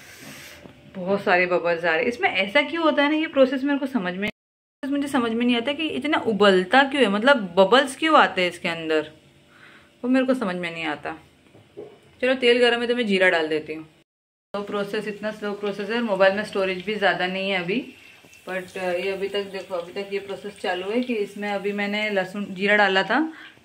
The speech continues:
जीरा ऐसे, ऐसे, ऐसे, ऐसे कर रहा है <laughs> और उसमें लहसुन, लहसुन डाल दिया। चल कुछ तो हो, दोनों साथ में पक जाएंगे। बहुत स्लो है यार, पाँच मिनट से ऊपर हो गया इसमें डाल के,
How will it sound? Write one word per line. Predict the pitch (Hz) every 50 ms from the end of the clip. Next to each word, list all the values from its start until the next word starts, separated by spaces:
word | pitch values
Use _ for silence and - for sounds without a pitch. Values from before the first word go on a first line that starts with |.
| - 185
जीरा | 185 208 214 233 233
ऐसे, | 226 233 220 226 247 233
ऐसे, | 233 226 226 226 220 233 233
ऐसे, | 226 226 220 226 220 220 240 233
ऐसे | 220 220 - 240
कर | 233 233 233 233
रहा | 220 233 247
है | 247 - - 302
<laughs> | - - - - - 359 - - - 370 370 349 330 269
और | 254 - 226 247
उसमें | 254 277 302 294
लहसुन, | 294 370 359 370 330 302 320 302 277 247 254
लहसुन | 269 269 302 349 294 285 277
डाल | 254 220 208
दिया। | 202 208 214 233 254
चल | 254 247 294 285 277 254
कुछ | 285 269 254 - -
तो | 285 277 269
हो, | 262 269 269 262 262 - - - - - - - - - - - - -
दोनों | 202 220 233
साथ | 226 247 202 190 185 196
में | 220 233
पक | 226 214 202 185 170 185
जाएंगे। | 190 180 180 180 180 175 175 180 - - _ _ _ _ _ _ _ _ _ -
बहुत | 170 170 165 175 175 170 175 -
स्लो | 175 165 165 160
है | 160 160
यार, | 160 156 156
पाँच | 165 - 165 160 160 165 160 160 - -
मिनट | 160 156 156 156
से | - - 160
ऊपर | 151 - - 165 156 156
हो | 151
गया | 147 160 160
इसमें | 160 160 165 160 156
डाल | 156 151 147 -
के, | - - -